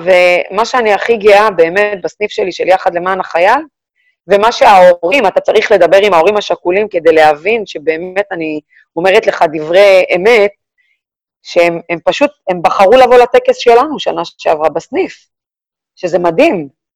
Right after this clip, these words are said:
מבחינתנו. באו, היו לנו מאה, יש לנו סניף קטן, לא כמו המועדון, היו מאתיים נוכחים, וההורים באו, כל אחד עם הסיפור חיים שלו,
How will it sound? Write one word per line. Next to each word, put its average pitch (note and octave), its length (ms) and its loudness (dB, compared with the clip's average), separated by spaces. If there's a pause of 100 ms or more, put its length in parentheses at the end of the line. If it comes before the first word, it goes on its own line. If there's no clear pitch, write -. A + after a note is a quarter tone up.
(100)
מבחינתנו. E3+ 840 -6 (120)
באו, G3+ 500 4
היו F3 200 2
לנו G#3+ 220 0
מאה, F#3 440 -4
יש F3 160 -8
לנו G3 140 -4
סניף G3+ 240 -10
קטן, F3+ 340 -2
לא D#3 160 0
כמו F#3 300 -4
המועדון, D3 440 -2 (340)
היו G#3+ 200 0
מאתיים B3 600 -2 (100)
נוכחים, E3+ 720 -6 (640)
וההורים E3 600 0
באו, G#3 340 2
כל G3+ 140 0
אחד G#3 200 -8
עם F#3 100 -14
הסיפור - 440 -6
חיים F3+ 280 -8
שלו, E3 400 -4